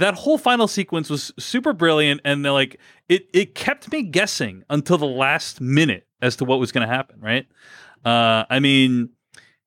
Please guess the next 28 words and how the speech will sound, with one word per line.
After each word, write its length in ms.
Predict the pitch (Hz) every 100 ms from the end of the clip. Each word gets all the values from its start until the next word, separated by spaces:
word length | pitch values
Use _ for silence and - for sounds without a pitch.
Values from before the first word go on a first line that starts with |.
| _ -
w-, 640 | 123 147 143 143 147 156 160
the, 60 | 151
the 120 | 180
moment 400 | 185 214 226 208
when 400 | 175 170 165 151
the 480 | 127 147 139 127 131 -
rich 300 | 131 180 -
guy 180 | 147 123
who's 200 | 131 -
hitting 240 | 156 147
on 140 | 131
Julia 260 | 120 131 120
Fox, 280 | 151 123 -
like, 160 | 107 98
goes 240 | 135 143
up 100 | 120
and 100 | 113
picks 200 | 143 139
up 80 | -
the 80 | 113
money, 240 | 135 123
I'm 80 | 104
like, 140 | 107
"Oh 100 | 143
my 120 | 175 127
gosh, 280 | 170 135
did 120 | - 120
he 360 | 135 131 120